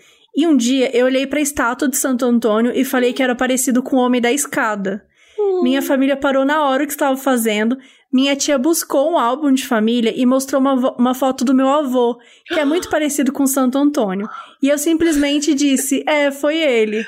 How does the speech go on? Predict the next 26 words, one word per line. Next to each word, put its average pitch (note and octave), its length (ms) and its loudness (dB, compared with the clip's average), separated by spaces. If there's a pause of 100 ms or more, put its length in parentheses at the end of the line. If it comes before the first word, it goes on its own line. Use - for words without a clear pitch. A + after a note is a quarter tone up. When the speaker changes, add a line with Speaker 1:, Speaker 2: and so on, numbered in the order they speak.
Speaker 2:
Tô A#4+ 180 2
toda A4+ 220 2
Speaker 1:
Voltei D4+ 240 0
a - 40 2
Speaker 2:
arrepiada. G4 60 -2
Speaker 1:
brincar C4 760 -2
e C#4 80 0
deixei C#4+ 420 2
minha D4+ 140 0
família C#4+ 340 2
lidando C4 480 0
com C#4 140 0
o C4+ 40 2
fato B3 360 -2
de A3+ 80 0
eu B3 60 0
ter B3+ 140 0
visto B3 300 -2
meu B3 220 2
avô B3 240 2
morto A#3 480 0 (260)
aos A#3+ 160 -2
quatro A#3+ 400 -2
anos A#3 220 2
de B3 80 0
idade. A3 540 -4